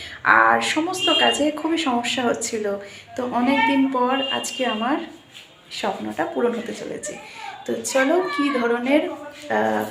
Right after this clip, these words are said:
ফোনটা কিনেছি সেটাই তোমাদের সাথে আজকে শেয়ার করছি,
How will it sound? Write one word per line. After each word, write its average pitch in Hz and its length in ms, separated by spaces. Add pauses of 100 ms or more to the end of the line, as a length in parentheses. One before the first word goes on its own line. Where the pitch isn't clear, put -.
ফোনটা 240 400
কিনেছি 240 680 (320)
সেটাই 233 380
তোমাদের 214 300
সাথে 214 320
আজকে 214 280
শেয়ার 269 300 (120)
করছি, - 380